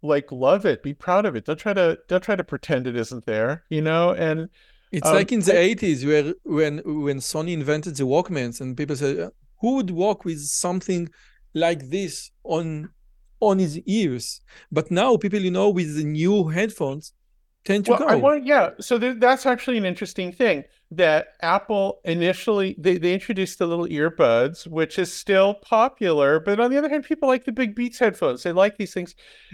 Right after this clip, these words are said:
Speaker 1: And so I, I think we're making a mistake in virtual reality and sort of presenting it in a way that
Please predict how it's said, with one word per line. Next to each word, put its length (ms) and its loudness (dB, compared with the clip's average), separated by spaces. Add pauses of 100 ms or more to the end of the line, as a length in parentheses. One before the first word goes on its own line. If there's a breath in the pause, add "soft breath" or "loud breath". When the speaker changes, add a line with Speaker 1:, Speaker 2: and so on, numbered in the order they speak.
Speaker 1:
And 180 2
so 220 2 (300 loud breath)
I, 200 2 (120)
I 100 4
think 380 -2
we're 160 4
making 480 0
a 60 -2
mistake 560 -4
in 140 -4
virtual 320 -4
reality 360 2
and 140 -6
sort 260 -2
of 120 0
presenting 480 0
it 140 0
in 60 -6
a 60 -2
way 380 0
that 340 0